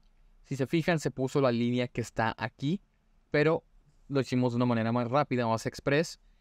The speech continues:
porque es un atajo. Ponemos S O U T, tabulador, y de esta manera ya nos ahorramos la escritura de todo esto. Ya nada más la cuestión sería escribir aquí adentro el mensaje. Entonces ponemos las comillas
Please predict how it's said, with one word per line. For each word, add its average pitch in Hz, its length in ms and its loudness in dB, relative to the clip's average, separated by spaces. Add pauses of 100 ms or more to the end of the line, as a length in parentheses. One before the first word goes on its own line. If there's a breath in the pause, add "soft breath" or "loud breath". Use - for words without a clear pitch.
(240)
porque 156 420 2
es 120 180 -2
un 131 100 2
atajo. 139 360 0
Ponemos 113 420 -2
S 135 260 -4
O 131 80 2
U 139 100 -2
T, 180 320 0 (260)
tabulador, 123 600 2 (400)
y 139 120 0
de 131 40 2
esta 127 180 -2
manera 135 300 2
ya 131 380 2
nos 135 200 -4
ahorramos 120 580 0
la 135 100 0
escritura 117 420 0
de 107 120 2
todo 101 420 0
esto. - 240 -16 (560)
Ya 143 160 2
nada 147 180 2
más 151 380 2
la 135 140 2
cuestión 131 360 0
sería 135 460 0
escribir 123 480 0
aquí 120 180 0
adentro 131 460 0
el 113 160 0
mensaje. - 500 -4
Entonces 120 480 -4
ponemos 135 340 0
las 151 140 -2
comillas 160 540 0